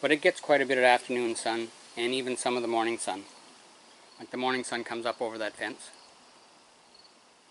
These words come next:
So I'll put a couple of plants right up against the wall there, and I'll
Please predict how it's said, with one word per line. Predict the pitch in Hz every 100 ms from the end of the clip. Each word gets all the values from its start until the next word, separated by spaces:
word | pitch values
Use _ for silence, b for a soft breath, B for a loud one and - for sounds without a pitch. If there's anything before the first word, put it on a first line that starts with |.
| - - - - - - - - - - - - - - - - - - - - - - - - -
So | 110 107
I'll | 104
put | - 143 - - B B B B -
a |
couple | - 139 143 131
of | 113 - - - -
plants | - 131 135 - - - - - - -
right | 127
up | 123
against | 120 117 110
the | 120
wall | 117 120 123
there, | 123 127 127
and | 117
I'll | 104 101